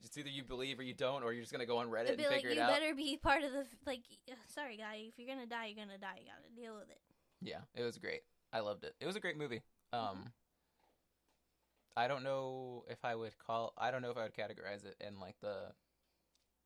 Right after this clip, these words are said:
Speaker 1: the new age horror for, like, reasons that it kinda has tropes and
Speaker 2: Mm-hmm.
Speaker 1: stuff like that that fall on older stuff.
Speaker 2: Yeah, but I do really like that it was, uh, such an original story.
Speaker 1: Yeah, definitely its own,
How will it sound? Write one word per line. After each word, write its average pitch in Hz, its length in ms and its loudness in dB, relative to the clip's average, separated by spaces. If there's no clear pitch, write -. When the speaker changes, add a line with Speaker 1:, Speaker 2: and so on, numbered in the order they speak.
Speaker 1:
the 107 80 -6
new 107 200 -6
age 104 180 -8
horror 104 380 -4
for, 113 260 0
like, 104 260 -4
reasons 113 320 -4
that 104 120 0
it - 140 -6
kinda 117 140 0
has 107 180 -2
tropes - 460 -8
and 269 100 -6
Speaker 2:
Mm-hmm. - 100 -4
Speaker 1:
stuff 120 160 -4
like 113 160 -4
that 107 160 -2
that 101 120 -6
fall 107 160 -2
on 101 120 -6
older 104 240 -8
stuff. 123 240 -4
Speaker 2:
Yeah, 349 240 -4
but 330 80 -4
I 330 100 -4
do 339 280 -10
really 247 220 -10
like 220 180 -12
that 214 80 -16
it 214 180 -16
was, 208 160 -20
uh, 196 120 -18
such - 260 -14
an 226 80 -12
original 214 380 -20
story. - 460 -18
Speaker 1:
Yeah, 139 240 -2
definitely 113 720 -2
its 113 160 -4
own, 101 460 -4